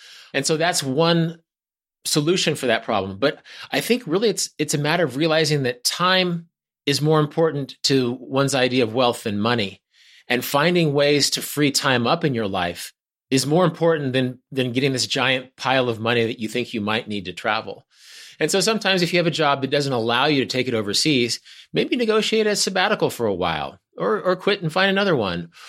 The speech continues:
or find a way to, to f-, get some more free time, and then specifically find ways to actualize your time wealth instead of your monetary wealth.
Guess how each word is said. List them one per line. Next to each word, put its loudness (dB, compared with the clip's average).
or 2
find 0
a 2
way 2
to, 0
to -2
f-, -16
get 0
some 4
more 4
free 2
time, 0
and 2
then 0
specifically 0
find 2
ways 2
to 0
actualize 0
your 0
time 0
wealth -2
instead -2
of -2
your -2
monetary -2
wealth. -6